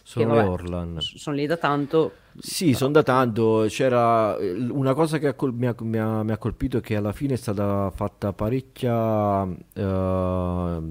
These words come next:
Speaker 1: è stato dato parecchio accento al fatto che abbiano tenuto bene le batterie, perché sono
Speaker 2: Ah.
Speaker 1: quelle che durante, eh, le ultime,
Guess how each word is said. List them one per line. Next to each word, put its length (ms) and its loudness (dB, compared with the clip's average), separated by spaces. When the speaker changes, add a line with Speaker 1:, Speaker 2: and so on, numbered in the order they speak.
Speaker 1:
è 80 -14
stato 240 -4
dato 240 0
parecchio 320 -2
accento 380 -2
al 60 -2
fatto 340 -4
che 160 0
abbiano 300 0
tenuto 300 -2
bene 220 0
le 120 2
batterie, 560 -2
perché 300 -2
sono 380 2
Speaker 2:
Ah. 40 -6
Speaker 1:
quelle 360 2
che 100 0
durante, 420 0
eh, 220 0
le 140 0
ultime, 520 0